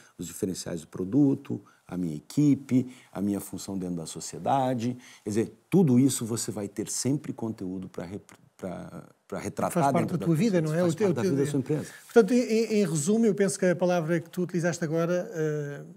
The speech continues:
Speaker 2: eu acho que é uma boa mensagem para todos os gestores de P M Es, que é começar a experimentar.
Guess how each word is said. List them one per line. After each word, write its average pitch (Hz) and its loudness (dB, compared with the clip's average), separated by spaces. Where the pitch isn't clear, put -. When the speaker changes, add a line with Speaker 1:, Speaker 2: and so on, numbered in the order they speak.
Speaker 2:
eu 160 -8
acho 156 -6
que - -8
é 170 0
uma 170 2
boa 170 6
mensagem 165 0
para 160 -4
todos 156 -2
os - -8
gestores 160 -2
de - -20
P 165 -2
M 156 -2
Es, 170 -2
que 170 4
é 170 0
começar 180 2
a - 0
experimentar. 156 -6